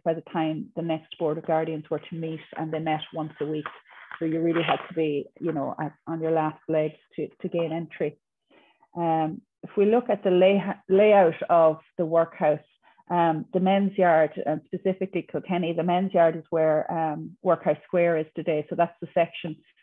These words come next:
um, at McDonagh with the covered glass roof, and you can see it on the right-hand side of this photograph here. Uh, the women's yard was just over the roof from that. So that's the, uh, fo-, the yard to the left-hand side of the photograph. And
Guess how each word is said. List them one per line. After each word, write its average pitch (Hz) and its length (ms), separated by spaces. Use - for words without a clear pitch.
um, 156 360
at 156 140
McDonagh 160 380
with - 120
the 185 60
covered 160 440
glass 160 320
roof, 170 200
and 175 100
you - 40
can 170 220
see 185 100
it 170 80
on 170 120
the 165 80
right-hand 175 420
side 160 180
of 156 100
this 160 200
photograph 165 560
here. 151 300
Uh, 165 300
the 196 80
women's 202 320
yard 175 300
was 170 180
just 160 180
over 185 240
the 165 100
roof 170 240
from 175 120
that. 156 340
So 165 100
that's 170 200
the, 160 220
uh, 156 320
fo-, - 240
the 147 340
yard 160 360
to - 300
the 170 60
left-hand 196 400
side 156 180
of - 100
the 160 80
photograph. 147 480
And 180 320